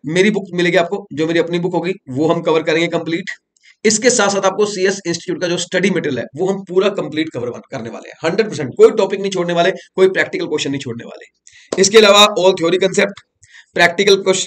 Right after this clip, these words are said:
questions, एमसीक्यू based practical question, other than एमसीक्यू based practical question, हम सारा कुछ cover करने वाले हैं। इसके अलावा more than two thousand एमसीक्यू मैं खुद करवाने वाला हूं आपको। हर chapter खत्म होने के बाद एक class specially उसकी revision हुआ करेगी,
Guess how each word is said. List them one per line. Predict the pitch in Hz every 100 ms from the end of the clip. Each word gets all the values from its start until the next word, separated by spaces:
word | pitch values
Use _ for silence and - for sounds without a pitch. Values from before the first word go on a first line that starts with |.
| -
questions, | 185 185 175 190 202 202 - -
एमसीक्यू | 170 165 208 202 208
based | 165 180 180
practical | 196 170 185
question, | 185 175 190 185
other | 147 165
than | 160 185 160
एमसीक्यू | 165 185 185 190
based | 170 160 160
practical | 147 160
question, | 156 156 175 175 -
हम | 160
सारा | 170 165
कुछ | 160 151
cover | 139 131
करने | 113 113
वाले | - -
हैं। | - - _
इसके | 147 143 180
अलावा | - 180 185 - - _ 165
more | 175 202 226
than | 262 262 -
two | 269
thousand | 208 190 196 190
एमसीक्यू | 170 175 190 185
मैं | 175
खुद | 185 180
करवाने | 151 127
वाला | 127 120
हूं | 123
आपको। | - _ _ _ _ _ _ _ _ _ _ _
हर | - 277
chapter | - - -
खत्म | - 202
होने | 190 185
के | 175
बाद | 151 160 - 160
एक | 190 196
class | 170 170
specially | - - 196 160 170
उसकी | 170 170
revision | 180 147 147
हुआ | 139 -
करेगी, | - - -